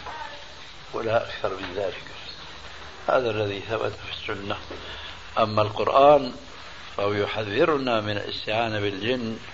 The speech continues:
على لسان الجن المؤمنين الذين جاءوا إلى الرسول عليه السلام مؤمنين به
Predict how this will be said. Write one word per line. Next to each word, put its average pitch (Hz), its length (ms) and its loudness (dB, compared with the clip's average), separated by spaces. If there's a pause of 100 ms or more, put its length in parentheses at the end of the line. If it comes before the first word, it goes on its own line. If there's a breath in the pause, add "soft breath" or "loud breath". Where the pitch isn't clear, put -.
(760 loud breath)
على 127 240 8
لسان 151 840 4
الجن 135 540 0
المؤمنين 139 1000 -2 (120)
الذين 107 600 -2
جاءوا 120 460 6
إلى 113 240 0
الرسول 104 460 0
عليه 104 160 4
السلام 107 460 0
مؤمنين 113 520 -4
به 156 420 2